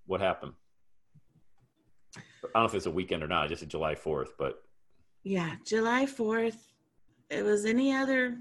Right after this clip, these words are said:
Speaker 2: July fourth. It was, I, my fiance and I were just hanging out. We were having a regular day, and then,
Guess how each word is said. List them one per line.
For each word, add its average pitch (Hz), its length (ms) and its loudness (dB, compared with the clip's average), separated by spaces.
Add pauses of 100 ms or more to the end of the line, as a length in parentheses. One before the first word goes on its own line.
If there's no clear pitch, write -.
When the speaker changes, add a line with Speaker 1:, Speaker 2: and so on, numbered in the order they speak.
Speaker 2:
July 247 380 0
fourth. 240 500 0
It 220 120 4
was, 220 160 2
I, 214 220 4 (280)
my 214 540 -2 (460)
fiance 233 640 2
and 233 100 4
I 240 140 4
were 220 120 4
just 220 240 2
hanging 214 360 2
out. 262 340 2 (240)
We 208 180 6
were 202 240 4
having 202 380 2
a 190 60 2
regular 214 380 6
day, 214 420 6
and 196 180 4
then, 196 360 4